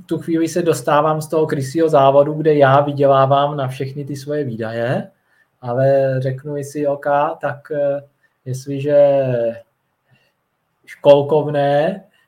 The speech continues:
nebo školné pro mé děti stojí třeba šest tisíc, eh, měsíčně, tak buď chci-li dopřát, eh, takovouhle školu svému dítěti,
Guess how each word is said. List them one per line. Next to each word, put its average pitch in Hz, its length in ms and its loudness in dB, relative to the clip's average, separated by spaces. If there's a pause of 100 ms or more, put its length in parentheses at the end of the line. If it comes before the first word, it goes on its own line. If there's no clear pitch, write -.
nebo 131 200 -8
školné 147 640 0
pro 139 200 -2
mé 143 220 -2
děti 139 380 -6
stojí 143 760 -8 (460)
třeba 131 560 -4
šest 127 280 -8
tisíc, 139 680 -14
eh, 113 200 -8
měsíčně, 117 920 -6 (800)
tak 139 260 -4
buď 147 320 -10 (320)
chci-li 156 340 -6
dopřát, 147 640 2
eh, 120 600 -2 (160)
takovouhle 139 580 -6
školu 139 840 -4
svému 135 340 -6
dítěti, 139 760 -6